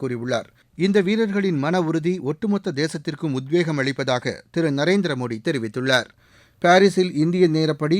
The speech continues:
நேற்றிரவு மணி பதினொன்று முப்பதுக்கு நடைபெற்ற வண்ணமிகு நிகழ்ச்சியில் பிரான்ஸ் அதிபர் திரு இமானுவேல் மேக்ரான் போட்டிகளை முறைப்படி தொடங்கி வைத்தார்.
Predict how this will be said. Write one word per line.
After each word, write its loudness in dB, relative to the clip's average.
நேற்றிரவு 2
மணி 0
பதினொன்று 0
முப்பதுக்கு -4
நடைபெற்ற -2
வண்ணமிகு -2
நிகழ்ச்சியில் -4
பிரான்ஸ் 6
அதிபர் 2
திரு 0
இமானுவேல் 2
மேக்ரான் -2
போட்டிகளை -2
முறைப்படி -2
தொடங்கி -4
வைத்தார். -4